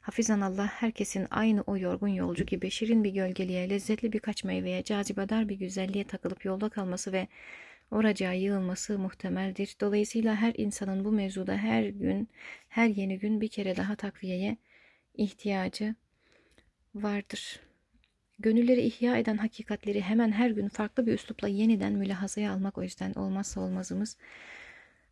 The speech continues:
E, imkanlar olduğu ölçüde aslında bir şekilde bir şeyleri hatırlamanın yollarını bulmak lazım.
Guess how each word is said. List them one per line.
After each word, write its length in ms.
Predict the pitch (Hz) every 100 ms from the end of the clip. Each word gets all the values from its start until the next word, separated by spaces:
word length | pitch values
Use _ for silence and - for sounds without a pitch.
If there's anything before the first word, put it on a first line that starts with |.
| _ _ _ -
E, 100 | 214 -
imkanlar 480 | 220 226 247 247
olduğu 320 | 220 208 220 220
ölçüde 360 | 190 - 190
aslında 600 | 185 - 185 185 185 185 -
bir 360 | 196 196 208
şekilde 580 | 220 202 - 190 190 196
bir 60 | 208
şeyleri 340 | 214 190 196
hatırlamanın 840 | 202 392 202 190 190 196 208 196
yollarını 440 | 208 196 196 202 196
bulmak 360 | 190 196 -
lazım. 400 | 190 175 185 208